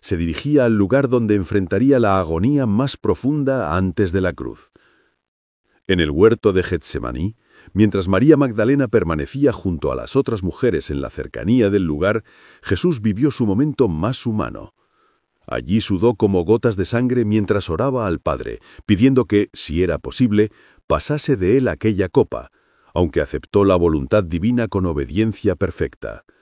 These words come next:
Aunque ella no vio directamente esa escena, los relatos posteriores de los discípulos la dejaron marcada para siempre.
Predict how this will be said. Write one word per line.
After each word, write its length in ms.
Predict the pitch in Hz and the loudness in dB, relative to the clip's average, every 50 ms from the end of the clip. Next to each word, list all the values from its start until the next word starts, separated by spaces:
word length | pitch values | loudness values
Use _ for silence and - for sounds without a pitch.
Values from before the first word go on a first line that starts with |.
| _ _ _ _ _ _ _ _ _ _ - | _ _ _ _ _ _ _ _ _ _ -4
Aunque 360 | - 104 110 104 - 107 117 | 0 2 2 2 4 4 6
ella 280 | 139 160 139 151 135 113 | 6 6 6 4 4 4
no 260 | 107 107 123 143 135 | 4 4 4 4 4
vio 220 | 110 127 151 139 | 4 6 4 4
directamente 760 | 107 98 98 104 101 - - 82 78 98 104 92 - 82 82 | 4 4 0 0 0 -2 -4 -4 -2 0 -2 0 0 0 0
esa 180 | 92 - 82 71 | 0 0 -2 -6
escena, 480 | 67 - - 82 71 58 58 60 55 _ _ _ _ _ _ - | -6 -4 -4 -4 -4 -4 -6 -12 -14 _ _ _ _ _ _ -4
los 200 | - 82 78 76 | -2 0 0 0
relatos 420 | 82 78 95 120 - - 117 - | 0 2 2 2 2 2 0 0
posteriores 580 | - 107 104 - - 92 101 127 135 127 117 95 | 0 -2 -2 0 0 0 4 4 4 4 4 2
de 100 | 110 104 | 2 2
los 140 | 101 95 78 | 2 2 0
discípulos 580 | 98 95 - - 139 113 107 135 135 127 107 | -2 -6 -2 -2 -4 -2 0 2 2 2 2
la 120 | 107 101 90 | 0 0 -2
dejaron 380 | 87 85 - 123 123 131 123 | -2 -2 -2 -2 -2 0 0
marcada 600 | 107 98 95 82 - - - - 120 127 117 120 110 | 0 0 0 -2 -2 -6 -6 -4 -4 -4 -2 -4 -4
para 220 | - 113 104 95 | -4 -4 -4 -4
siempre. 540 | - - 90 65 58 57 - - 50 - | -4 -4 -4 -4 -4 -8 -10 -12 -12 -12